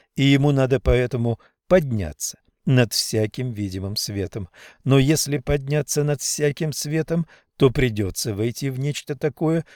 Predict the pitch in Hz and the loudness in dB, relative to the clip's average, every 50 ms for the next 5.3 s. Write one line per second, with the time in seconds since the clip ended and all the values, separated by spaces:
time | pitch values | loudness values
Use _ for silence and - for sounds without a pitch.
0 | _ _ - - - - 147 131 123 123 120 - - 135 113 110 101 107 143 - | _ _ -14 -10 0 2 4 4 4 4 2 0 0 0 0 0 -2 -2 -4 -6
1 | _ _ _ _ - - - - 226 208 - - - 95 80 73 - _ _ _ | _ _ _ _ -8 -4 2 4 4 4 4 0 -4 -4 -4 -8 -12 _ _ _
2 | _ _ - 117 135 123 87 92 85 90 87 90 110 - - - 135 143 110 - | _ _ -6 -2 -2 -2 -2 -4 -6 -6 -6 -6 -6 -6 -6 -4 -2 -2 -4 -4
3 | - 117 - _ _ _ _ _ _ _ - 139 127 120 120 139 143 - - - | -6 -12 -20 _ _ _ _ _ _ _ 0 2 2 2 2 0 0 -2 -6 -8
4 | - 135 127 127 123 120 - 127 113 110 98 104 104 101 90 85 98 95 101 139 | -4 -2 -2 0 -2 -2 -4 -4 -4 -4 -4 -4 -6 -6 -6 -6 -6 -2 0 0
5 | 185 185 147 113 85 | 0 0 -2 -6 -10